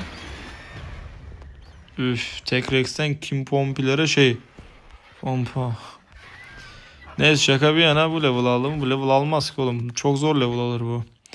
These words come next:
Neyse arkadaşlar, bu <laughs> böyle bitsin o zaman. İzlediğiniz için çok teşekkür ederim. Abone olup like atarsanız sevinirim.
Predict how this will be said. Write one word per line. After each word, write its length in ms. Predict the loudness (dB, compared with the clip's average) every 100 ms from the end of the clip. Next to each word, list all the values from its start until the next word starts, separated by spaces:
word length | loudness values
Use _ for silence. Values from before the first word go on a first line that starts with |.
| -20 -18 -16 -16 -16 0
Neyse 300 | 6 8 8
arkadaşlar, 560 | 8 8 6 6 4 4
bu 80 | 0 -2 2
<laughs> 200 | 2 4
böyle 340 | 4 6 4 0 -12 _ -6
bitsin 400 | -4 -2 -2 0
o 80 | 2
zaman. 320 | 2 0 -4 -10 -20 -18 -18 -18 _
İzlediğiniz 540 | 2 6 4 4 0 0
için 160 | 0
çok 180 | 0 0
teşekkür 360 | 2 2 2 2
ederim. 360 | 4 2 0 -6 -16 -20 -6 -2
Abone 240 | 2 2
olup 180 | 2 4
like 200 | 4 4
atarsanız 440 | 2 2 0 0
sevinirim. 460 | 2 2 2 0